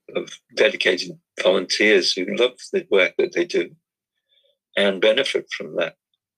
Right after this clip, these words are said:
savor, uh, that service mindedness, and have formed, you know, a very good cadre of people who come together once a week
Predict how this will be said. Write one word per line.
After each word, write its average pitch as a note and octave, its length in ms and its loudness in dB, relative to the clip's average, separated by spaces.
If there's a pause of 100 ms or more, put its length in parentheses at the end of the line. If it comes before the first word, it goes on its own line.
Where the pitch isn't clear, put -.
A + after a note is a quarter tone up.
(280)
savor, G2 520 0 (720)
uh, F2 100 0
that D#2+ 240 -4
service - 680 0 (240)
mindedness, - 800 -4 (600)
and F#2+ 200 -2
have F#2 120 -4 (800)
formed, G#2 360 0 (160)
you G2 100 -6
know, E2 360 -8
a D#2+ 60 -20
very G2+ 240 0
good - 240 -6 (1300)
cadre F2 380 0
of - 180 -8
people - 460 -2 (1120)
who F2+ 580 -4
come G#2+ 120 0
together F2 480 2 (380)
once G#2 300 2
a - 80 4
week - 300 -6